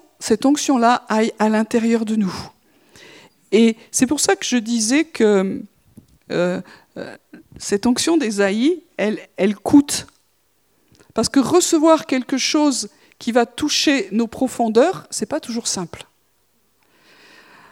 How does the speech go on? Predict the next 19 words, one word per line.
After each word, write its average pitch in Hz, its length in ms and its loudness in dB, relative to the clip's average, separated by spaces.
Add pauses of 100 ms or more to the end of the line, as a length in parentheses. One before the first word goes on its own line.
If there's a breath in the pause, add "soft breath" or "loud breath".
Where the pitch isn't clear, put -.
Alors, 240 360 6
euh, 208 320 4 (300)
c'est 226 140 -4
pour 247 140 -6
ça 302 140 2
que 262 60 -8
dans 240 120 -2
ce 247 140 -2
passage 240 420 0
aussi, 262 280 0
c'est 247 100 -4
très 233 180 -2
intéressant. 226 640 2
Il 269 80 4
y 214 60 4
a, 185 100 2 (340 loud breath)
il 190 60 -4
y 202 60 4
a 185 320 2